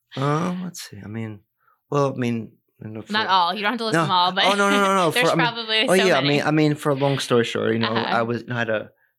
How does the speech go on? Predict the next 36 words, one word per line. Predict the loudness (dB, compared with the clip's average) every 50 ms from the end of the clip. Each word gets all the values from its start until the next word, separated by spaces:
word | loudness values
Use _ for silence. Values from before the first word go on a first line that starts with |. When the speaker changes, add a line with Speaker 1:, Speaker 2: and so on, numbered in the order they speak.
| _ _ -18
Speaker 1:
like | -14 -10
I |
said, | -6 -6 -6
I | -4
had | -6 -6
a | -8
concussion | -8 -10 -10 -6 -4 -4 -4 -2 -4 -4 -6 -4
that | -6 -8 -8 -8
kinda | -8 -6 -6 -4
knocked | -4 -4 -4 -4 -6
me | -8 -6
out. | -6 -8 -10 -12 _ _ _ _
Uh, | -10 -6 -6 -6
Speaker 2:
Mm-hmm. | -6 -8 -10 -10 -12 -14 -14 -16 _ _ _ _ _
Speaker 1:
I | -20
mean, | -20 -20 -20 _ _ _ _ _ _ _ -12
and | -10 -8 -8
it | -6
kinda | -6 -4 -2 -2
left | -4 -4 -4
me | -6
with, | -6 -8 -6
like, | -6 -6 -6 -6 -6
all | -6 -4
different | -4 -4 -6 -6 -8 -6
stuff. | 0 0 0 0 0 -4 -12 _ -20 -20 -20 -20 -20 -20 _ -12 -12
Uh, | -10 -10 -10 -12 -12
I, | -12 -12 -12
so | -8 -6 -4 -4
I've | -2 0
had, | 0 0 2
like, | 2 0 0 0 0
last | 0 0 0 0 0 0
year | 0 0 2 2
I | 0
had | -2 -2 -4 -8